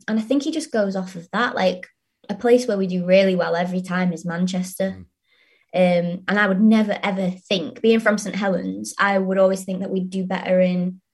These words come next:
Speaker 1: Liverpool. Like, Laura and Kai are based in Liverpool.
Speaker 2: Mm.
Speaker 1: But Adam's Manchester, and Manchester just seem to love us.
Speaker 2: Yeah.
Speaker 1: And it's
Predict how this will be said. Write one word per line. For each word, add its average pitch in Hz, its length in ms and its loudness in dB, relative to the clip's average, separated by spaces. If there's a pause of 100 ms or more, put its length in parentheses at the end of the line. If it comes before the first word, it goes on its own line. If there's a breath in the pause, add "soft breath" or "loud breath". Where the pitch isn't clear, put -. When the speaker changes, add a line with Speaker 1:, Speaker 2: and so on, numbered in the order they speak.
(120)
Speaker 1:
Liverpool. 180 840 0 (140 soft breath)
Like, 185 140 -2
Laura 196 240 6
and 180 100 -2
Kai 190 280 -4
are 185 40 -4
based 190 280 -2
in 190 100 -2
Liverpool. 185 540 0
Speaker 2:
Mm. - 40 -18 (560)
Speaker 1:
But - 140 -2
Adam's 254 460 4
Manchester, 220 580 -2
and 202 180 -4
Manchester 285 460 -2
just - 260 -2
seem 180 200 0
to 175 160 -4
love 185 360 -4
us. 427 380 0 (100)
Speaker 2:
Yeah. 95 200 -6 (120)
Speaker 1:
And 262 120 4
it's 220 100 0